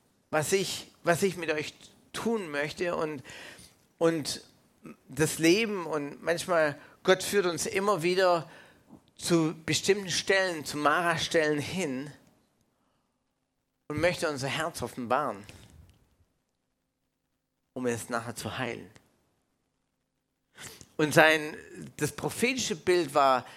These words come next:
das Wasser zu heilen, um, um seine Güte zu zeigen. Aber eigentlich wollte das Herz der Menschen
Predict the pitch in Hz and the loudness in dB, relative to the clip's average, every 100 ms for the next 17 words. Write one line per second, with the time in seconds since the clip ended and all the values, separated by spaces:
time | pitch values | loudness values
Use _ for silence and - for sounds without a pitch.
0 | - 143 - - 175 190 214 - 190 - | -12 -8 -8 -2 -2 -2 -8 -6 -6 -4
1 | 196 175 127 113 117 _ _ _ _ _ | -4 -2 -4 -8 -14 _ _ _ _ _
2 | _ _ _ _ _ _ - 139 131 - | _ _ _ _ _ _ -12 -8 -8 -10
3 | - 131 127 143 135 117 151 151 - - | -10 -8 -4 -2 -4 -6 -10 -10 -12 -10
4 | - 147 135 117 113 104 _ - - 113 | -8 -6 -4 -4 -8 -16 _ -20 -14 -6
5 | 113 127 131 135 127 - - - - 123 | -4 -2 -4 -4 -6 -10 -20 -20 -8 -6
6 | 117 113 113 127 123 - - 135 123 117 | -6 -8 -10 -6 -6 -8 -10 -10 -10 -12
7 | - 120 | -14 -16